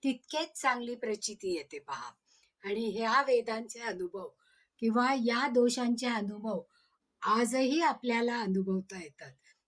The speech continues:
म्हणजे इतकी वर्ष होऊन सुद्धा पुस्तकातल्या या गोष्टी अनुभवायला येतात आणि त्याच्यापासून उत्पन्न होणारे दोष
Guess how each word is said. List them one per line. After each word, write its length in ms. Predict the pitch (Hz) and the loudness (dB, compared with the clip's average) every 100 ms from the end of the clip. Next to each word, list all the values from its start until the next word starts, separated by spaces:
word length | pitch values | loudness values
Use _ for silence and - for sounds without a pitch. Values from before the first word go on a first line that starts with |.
| _ | _
म्हणजे 220 | 214 220 | -6 -4
इतकी 560 | 294 320 202 - - 339 | -6 -4 -6 -6 -6 -4
वर्ष 400 | 330 277 254 - | -2 -2 0 -2
होऊन 460 | 302 247 226 269 | -4 -4 -4 -4
सुद्धा 400 | 285 214 208 - 185 - _ _ _ _ _ | -6 -12 -10 -6 -8 -10 _ _ _ _ _
पुस्तकातल्या 1000 | 220 190 _ 220 - 277 254 269 262 285 | -10 -10 _ -6 -2 -4 0 -2 -2 0
या 280 | 294 233 226 247 | 0 0 0 0
गोष्टी 500 | 233 196 - 240 180 _ _ _ | -2 -2 -4 -6 -6 _ _ _
अनुभवायला 760 | - 214 233 240 269 277 277 285 | -6 -4 -2 2 4 4 4 4
येतात 460 | 269 214 190 185 - _ - _ | 2 0 -2 -8 -10 _ -20 _
आणि 300 | - 220 240 247 | -6 -2 -2 0
त्याच्यापासून 720 | 220 220 247 254 247 285 277 | -2 -2 -4 -4 -4 -4 -6
उत्पन्न 440 | 233 - - 240 247 | -8 -6 -2 0 0
होणारे 520 | 240 220 220 233 240 - - - _ | 0 -2 -4 -4 -8 -10 -20 -20 _
दोष 500 | 208 214 254 294 - | 2 8 8 6 0